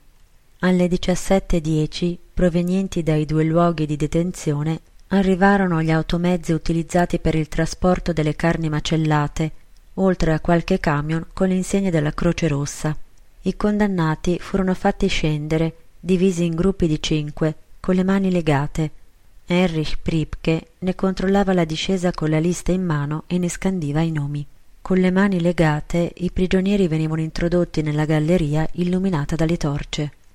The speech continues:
Poi venivano fatti inginocchiare per essere uccisi con un colpo alla nuca o in qualche caso con il calcio del fucile. In seguito fu accertato in sede di autopsia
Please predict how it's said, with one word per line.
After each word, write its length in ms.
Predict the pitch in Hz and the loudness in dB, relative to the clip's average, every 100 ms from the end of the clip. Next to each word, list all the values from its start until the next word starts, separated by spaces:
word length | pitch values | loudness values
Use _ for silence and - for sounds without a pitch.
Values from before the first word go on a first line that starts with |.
| - - - | -20 -20 0
Poi 280 | 196 202 | 4 4
venivano 420 | 190 180 165 165 165 | 4 2 2 0 0
fatti 380 | - 180 - | 2 0 0
inginocchiare 800 | 165 160 160 160 - 156 151 151 - - | -2 -2 -2 -4 0 2 2 0 -6 -12
per 140 | - 185 | -2 0
essere 300 | 180 - 175 | 2 2 0
uccisi 400 | - 196 185 175 | 0 -2 0 -2
con 180 | 165 156 | -2 -2
un 160 | 156 | -4
colpo 320 | - 180 - | 0 0 2
alla 160 | 156 165 | 2 2
nuca 480 | 180 139 - 160 165 - | 0 -6 -4 -4 -4 -4
o 100 | 175 | -2
in 160 | 170 160 | -2 -2
qualche 400 | 180 196 196 - | 0 0 -2 -2
caso 460 | 143 143 165 - - | -2 0 -2 -6 -6
con 220 | 190 180 | -2 0
il 180 | 208 - | -2 0
calcio 460 | 180 151 151 185 | 0 2 0 -2
del 180 | 175 175 | -2 -2
fucile. 600 | - 180 - 147 147 147 - - _ - - | -2 -4 -2 -2 -2 -4 -10 -20 _ -14 -4
In 160 | 185 | -4
seguito 720 | - 170 165 156 165 180 180 - | 0 0 0 0 -2 0 -2 -6
fu 180 | - | -2
accertato 720 | 190 - 185 170 185 170 - | 0 2 -2 0 2 2 0
in 120 | 156 156 | -6 -4
sede 340 | - 180 170 | -2 0 0
di 120 | 151 | 0
autopsia 840 | 147 147 170 - - 156 151 156 | -2 0 -2 -4 -8 -2 0 0